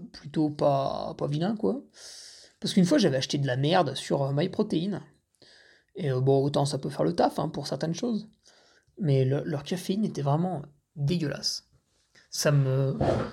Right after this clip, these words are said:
c-, c'était impossible à digérer, c'était vraiment atroce. Oh putain, je vais prendre une bière de récup. Ah, tu m'excuses, hein, j'ai, j'ai une soif terrible. Eh oui, c'est le moment de vous parler de l'entraînement du jour. Alors, l'entraînement, il est où mon décapsuleur ? L'entraînement du jour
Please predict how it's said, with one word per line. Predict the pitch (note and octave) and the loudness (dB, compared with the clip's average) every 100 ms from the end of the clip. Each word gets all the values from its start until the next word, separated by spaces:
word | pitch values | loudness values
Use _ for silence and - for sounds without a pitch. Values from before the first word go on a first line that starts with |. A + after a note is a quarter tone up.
| - - - _ | -14 -20 -20 _
c-, | B3+ - | -8 -6
c'était | F3 - | -4 2
impossible | D3+ G#3 A3+ - A3 G3 | 6 6 6 4 4 4
à | |
digérer, | E3+ D3+ F3 E3+ G#3+ | 4 2 6 6 4
c'était | A3 | 0
vraiment | C#3 D3+ F3+ - | 0 0 0 -2
atroce. | - F3 - - - - _ _ _ - - - | -4 -2 -6 -8 -10 -16 _ _ _ -20 -20 8
Oh | D#4+ | 8
putain, | D#4+ - C4+ | 10 6 6
je | A3+ | 4
vais | D#3 | 0
prendre | D3 A3 | 0 0
une | A3+ | 4
bière | G#3+ G#3 | 4 4
de | |
récup. | G3+ G3+ G#3 - - - - - - | 2 0 -4 -8 -16 -20 -20 -10 0
Ah, | F3 | 0
tu | F3 | 2
m'excuses, | D#3 D3 C4+ | -2 -2 -4
hein, | G#3+ | -2
j'ai, | D3+ C#3 D#3+ | 0 0 4
j'ai | E3 | 6
une | F#3 | 6
soif | - C#4+ C4+ | 8 8 8
terrible. | - C#4 C4+ E3 - - - - - - - _ - - | 8 8 8 4 -2 -14 -14 -14 -16 -18 -20 _ -20 10
Eh | C#4+ | 12
oui, | G4 | 12
c'est | D#4+ C#4+ | 12 8
le | |
moment | D4 F4 | 6 4
de | C#4 | 4
vous | A#3+ | 6
parler | C#4 D#4 | 8 8
de | C4 | 6
l'entraînement | C#4 D4 C#4+ | 0 0 0
du | C#4 A#3 | -2 -2
jour. | C4+ A3+ D3 C3 _ - - - | 0 2 0 -4 _ -20 -20 0
Alors, | G3 F3+ D3+ | 6 8 8
l'entraînement, | D#3 G#3+ C4 B3+ B3+ | 6 4 0 0 0
il | G#3+ F3 | 0 0
est | |
où | F3 | 0
mon | C#3+ | 0
décapsuleur ? | B2+ C#3 - D#3 E3 | -2 -6 -6 -8 -2
L'entraînement | G3+ G#3+ C#4+ C4+ | 2 6 8 8
du | B3 G#3 | 8 6
jour | G3 A3+ D#4+ A#3+ C3+ | 6 8 10 10 8